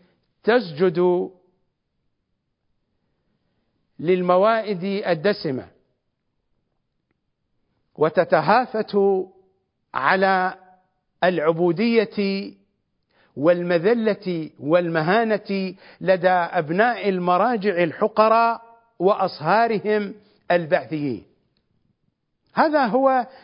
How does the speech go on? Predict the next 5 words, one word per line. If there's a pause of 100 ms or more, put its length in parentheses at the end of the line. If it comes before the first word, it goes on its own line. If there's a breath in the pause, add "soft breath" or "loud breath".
(100)
الواقع
الشيعي (240 soft breath)
بأحسن
التعابير
الواضحة.